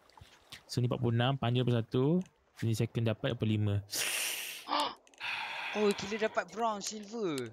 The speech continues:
Speaker 2: Weh, paling
Speaker 1: Ya, ya,
Speaker 2: besar
Speaker 1: dia,
Speaker 2: aku
Speaker 1: dia
Speaker 2: lima satu doh, aku ada.
Speaker 1: Dah, tak kira. Tak kira. Kita kira
Speaker 2: Oh, ya
Speaker 1: kat
Speaker 2: ke?
Speaker 1: tempat ni.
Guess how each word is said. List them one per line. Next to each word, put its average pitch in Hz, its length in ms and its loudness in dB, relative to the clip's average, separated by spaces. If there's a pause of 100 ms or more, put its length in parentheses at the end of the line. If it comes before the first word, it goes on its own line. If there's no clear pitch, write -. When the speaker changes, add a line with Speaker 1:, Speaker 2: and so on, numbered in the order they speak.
(320)
Speaker 2:
Weh, 269 160 10
paling 262 240 10
Speaker 1:
Ya, 127 80 6
ya, - 20 8
Speaker 2:
besar 320 220 12
Speaker 1:
dia, 320 80 10
Speaker 2:
aku 349 80 8
Speaker 1:
dia 330 80 6
Speaker 2:
lima 330 160 4
satu 330 400 12
doh, 269 160 4
aku 392 240 4
ada. 349 80 2 (1120)
Speaker 1:
Dah, 160 160 4
tak 165 160 4
kira. 160 320 4 (160)
Tak 139 160 2
kira. 143 240 4
Kita 139 160 2
kira 151 140 4
Speaker 2:
Oh, - 20 4
ya 151 80 4
Speaker 1:
kat 135 80 2
Speaker 2:
ke? 135 80 0
Speaker 1:
tempat 120 100 2
ni. 113 120 2